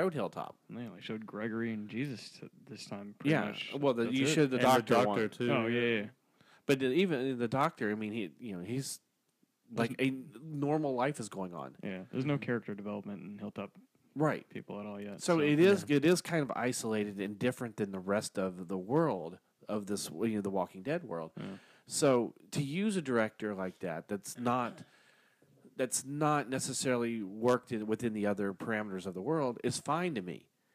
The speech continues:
Speaker 1: That's not what I had a
Speaker 2: Mm-hmm.
Speaker 1: problem with.
Speaker 2: Doesn't make a good episode,
Speaker 1: No.
Speaker 2: but
Speaker 1: But it, if, if, if she is the director of all of the Hilltop,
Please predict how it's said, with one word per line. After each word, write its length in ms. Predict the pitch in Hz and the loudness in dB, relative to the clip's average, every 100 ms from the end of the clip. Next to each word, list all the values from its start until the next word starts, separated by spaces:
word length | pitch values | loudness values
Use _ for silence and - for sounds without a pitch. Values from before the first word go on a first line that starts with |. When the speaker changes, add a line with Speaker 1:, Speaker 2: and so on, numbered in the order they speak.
| _ _ | _ _
Speaker 1:
That's 220 | - 131 - | 0 0 2
not 100 | 147 | 2
what 100 | 135 | 4
I 60 | 120 | 4
had 80 | |
a 20 | 104 | 2
Speaker 2:
Mm-hmm. 100 | - | 0
Speaker 1:
problem 340 | 165 180 127 | 2 2 0
with. 280 | 95 64 - _ | -4 -8 -12 _
Speaker 2:
Doesn't 180 | 147 135 | -2 -2
make 120 | 123 | -4
a 20 | - | -10
good 160 | 104 | -2
episode, 640 | 120 208 - 113 110 135 156 147 | 2 2 2 -4 -2 -4 -6 -2
Speaker 1:
No. 380 | 175 175 110 107 _ _ _ _ | 4 4 4 -6 _ _ _ _
Speaker 2:
but 260 | 139 160 139 | -2 0 0
Speaker 1:
But 60 | |
it, 220 | 120 156 143 | -2 -4 -4
if, 240 | 120 147 | -2 0
if, 180 | 143 131 - - | 2 -2 -6 -6
if 160 | - 139 | -2 -2
she 260 | - 208 202 | 0 2 4
is 140 | 175 143 | 2 -2
the 100 | 131 | -8
director 400 | 127 143 135 135 | -4 -2 -2 0
of 120 | 120 110 | -2 0
all 280 | 113 127 127 | 0 2 0
of 80 | 110 | -2
the 60 | |
Hilltop, 640 | 101 170 190 110 90 80 | -2 -2 -2 -4 -4 -6